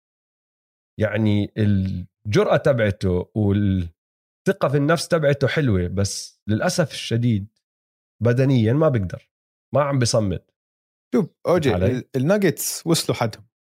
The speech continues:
Speaker 2: أنت عم تلعب مع فريق، عم تلعب مع احتياطيين، عم تلعب إم في بي
Speaker 1: صح.
Speaker 2: مع احتياطيين.
Speaker 1: صح.
Speaker 2: لما توصل لهاي المرحلة بالبلاي أوفس مع فريق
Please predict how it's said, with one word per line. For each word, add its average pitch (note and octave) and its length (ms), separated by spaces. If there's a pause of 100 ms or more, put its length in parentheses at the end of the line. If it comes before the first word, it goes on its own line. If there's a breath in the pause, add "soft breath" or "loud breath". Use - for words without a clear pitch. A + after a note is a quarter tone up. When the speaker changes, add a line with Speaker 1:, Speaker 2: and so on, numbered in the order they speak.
(920)
Speaker 2:
أنت F3+ 160
عم C3 120
تلعب B2+ 340
مع A#2 320 (760)
فريق، D3+ 440 (400)
عم A#2+ 80
تلعب E3 260
مع D#3+ 180
احتياطيين، D#3 520
عم - 380
تلعب B2+ 260
إم D#3 120
في E3 60
بي D#3 60
Speaker 1:
صح. F#3+ 100
Speaker 2:
مع F3 200
احتياطيين. A#2+ 640
Speaker 1:
صح. G3 220 (400)
Speaker 2:
لما B2+ 100
توصل G3+ 240
لهاي F3+ 180
المرحلة E3 360
بالبلاي C#3 260
أوفس - 420
مع A2+ 140
فريق C#3+ 360